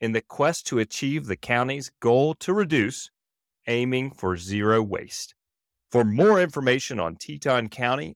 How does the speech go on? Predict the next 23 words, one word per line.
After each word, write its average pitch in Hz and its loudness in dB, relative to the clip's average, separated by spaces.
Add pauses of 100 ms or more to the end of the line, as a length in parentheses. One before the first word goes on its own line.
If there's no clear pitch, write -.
(160)
I 160 2
S 135 -2
W 135 2
R's 131 4
residential 113 0 (380)
and 180 0
commercial 139 0
food 185 -2
waste 139 0
programs, 175 0 (180)
visit 131 2 (760)
teton 135 0
county 143 0
W 143 2
Y 151 2
dot 110 2
G 151 0
O 135 4
V 143 -2 (340)
slash 185 0
recycle. 95 -2 (500)
Change 156 0
begins 120 -4